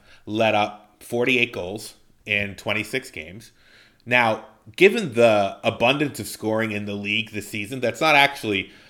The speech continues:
the worst number. When you look at teams at the bottom, uh, Nottingham's let up forty-eight, Luton fifty-one,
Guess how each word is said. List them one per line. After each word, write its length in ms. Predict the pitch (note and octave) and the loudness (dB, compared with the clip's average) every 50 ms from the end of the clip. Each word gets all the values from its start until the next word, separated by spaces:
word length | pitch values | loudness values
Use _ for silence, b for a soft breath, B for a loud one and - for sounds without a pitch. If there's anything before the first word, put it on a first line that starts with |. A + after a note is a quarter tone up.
| B B B | B B B
the 340 | F#2+ F#2+ F#2 F#2+ G#2+ A2+ A2 | -16 -14 -8 -2 0 0 0
worst 600 | G2 G2 G#2+ A2 A2+ A2 A2 - - - - - - - - - - | 0 0 0 2 0 0 -2 -6 -12 -14 -16 -18 -18 -20 -20 -20 -20
number. 840 | F2 F2+ F#2 F#2 F#2 F#2+ G2 G2+ G#2+ B2 C3+ D#3+ F#3+ - - b b b b b b b b b b | -20 -14 -8 -6 -6 -6 -4 -2 0 2 2 2 2 -2 -6 b b b b b b b b b b
When 160 | b A2 A2+ A2+ | b -4 -4 -2
you 100 | A2 G#2+ | -4 -4
look 240 | A2 A#2+ A#2+ - | -4 -4 2 6
at 380 | B2 A#2 A2 A2 A2+ - - - | 6 8 8 6 4 0 -6 -12
teams 300 | - C3+ B2+ A#2+ G#2+ A#2 | -8 -8 -8 -8 -6 -8
at 120 | A2+ - | -8 -6
the 80 | - G#2+ | -6 -8
bottom, 680 | E2+ - A#2+ A#2+ B2 A#2 A2 G2+ G2 F#2+ G2 G#2 A2 A2+ - b b b b b b _ _ - - _ _ - | -4 2 4 6 8 8 8 6 6 2 0 -4 -8 -14 -16 b b b b b b _ _ -20 -20 _ _ -8
uh, 300 | G2+ F#2+ F2+ E2+ E2 E2 G2 | -6 -6 -6 -6 -8 -10 -6
Nottingham's 600 | G2 G#2+ A2 A#2 C3 B2+ A2+ A#2 A2+ A2 G2+ A2 | -2 2 2 4 4 2 0 -2 -6 -4 -2 0
let 120 | G#2+ G#2 | 2 2
up 160 | G#2 G#2 G#2 | 2 0 -2
forty-eight, 640 | - - A2+ G#2+ G#2 G#2 G#2 G2 F#2+ G2 G#2+ G2+ G#2 | -4 -4 -2 0 2 4 4 4 6 4 2 2 -2
Luton 280 | G#2 G#2+ A2+ A2 A2 G2+ | -6 -6 -6 -6 -8 -8
fifty-one, 720 | - - B2 A#2 - A#2 G#2 F#2 G2+ G#2 G2+ F#2+ F#2 F2+ | -4 -4 -4 -4 -4 -8 -10 -6 -4 -4 -4 -4 -4 -8